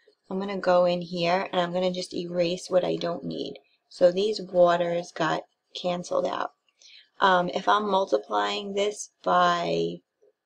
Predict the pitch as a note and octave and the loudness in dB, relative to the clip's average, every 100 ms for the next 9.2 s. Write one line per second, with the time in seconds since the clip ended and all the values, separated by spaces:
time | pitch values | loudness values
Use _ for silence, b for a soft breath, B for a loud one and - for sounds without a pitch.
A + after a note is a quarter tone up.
0 | _ _ _ _ _ _ - - F#3+ F#3 | _ _ _ _ _ _ -10 -2 2 2
1 | A3 E4 - _ _ _ _ _ F#3 F3 | 2 0 -4 _ _ _ _ _ -4 -2
2 | F#3 - F#3 - F3 F3 - F3+ F3 F3 | -4 -8 -8 -4 -4 -4 -4 -2 -2 -2
3 | F3 E3 F3 E3+ E3 - _ _ _ - | -6 -6 -4 -4 -6 -12 _ _ _ -8
4 | - - F#3 F3 E3+ F3 - - F3+ F3+ | -8 -2 -2 -2 -4 -10 -14 -10 -8 -8
5 | - - - - - _ _ _ _ _ | -8 -12 -10 -10 -10 _ _ _ _ _
6 | B B B B B _ F#3+ F#3+ F#3+ F#3+ | B B B B B _ -8 -2 -2 0
7 | F#3 F#3 F#3 - F#3 F3+ F3+ F3 E3+ F3 | 0 -2 -4 -6 -2 0 0 -4 -6 -4
8 | E3+ F3 F3 G#3+ C4 - F3 F3 E3 - | -4 -2 0 2 2 0 -2 -2 -4 -4
9 | F3 F3 | -2 -2